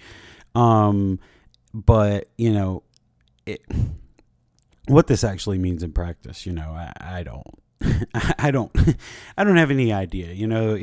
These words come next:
in, in the prequels, the Jedi were so worried about balance and, and bringing balance to the Force,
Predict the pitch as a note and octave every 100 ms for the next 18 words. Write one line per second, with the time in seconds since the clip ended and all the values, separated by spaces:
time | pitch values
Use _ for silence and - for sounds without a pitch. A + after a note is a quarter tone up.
0 | A#2+ - C3 B2+ A#2 B2 A#2+ A2 - D#3+
1 | - A2+ G#2+ - G2+ G2 G#2 G2+ G2 F#2+
2 | F2+ G2+ F2+ F2+ F#2 F2+ E2+ - - E2+
3 | E2+ F2 E2+ - F#2+ F2 - F#2 E2 F#2+
4 | F#2 D#2+ F2+ F2 - - F2 - C#3 B2
5 | G2